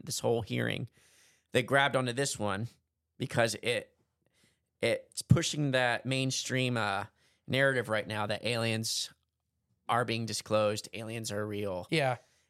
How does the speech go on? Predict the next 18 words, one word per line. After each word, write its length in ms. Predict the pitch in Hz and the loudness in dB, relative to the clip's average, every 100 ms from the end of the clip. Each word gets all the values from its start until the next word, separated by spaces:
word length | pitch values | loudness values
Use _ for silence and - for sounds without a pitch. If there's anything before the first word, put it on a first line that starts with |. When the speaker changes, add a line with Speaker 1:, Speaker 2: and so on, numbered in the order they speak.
| - | -8
Speaker 1:
And 200 | - - | 0 4
Speaker 2:
Whether 240 | 185 175 | 4 4
it's 160 | 170 - - | 2 -2 -8
nefarious 640 | 165 - 180 160 147 139 | -6 2 4 4 2 0
or 40 | |
not, 200 | 135 131 | 0 0
it's 140 | 135 - | -2 -2
just 180 | 139 - | -4 0
showing 300 | 143 131 127 | 0 0 0
that. 300 | 123 123 - - _ - | -2 -6 -10 -20 _ -4
Speaker 1:
it, 400 | 117 - - 113 - | -4 -2 -4 -8 -8
it, 100 | 139 | -6
to 100 | 143 | -2
me, 200 | 160 240 247 | 2 2 0
it 120 | 151 | -2
seems 320 | 170 147 127 | -2 0 0
nefarious 500 | 131 131 123 120 120 | 0 2 2 2 0
because 600 | 127 - 120 117 110 | -6 0 2 4 0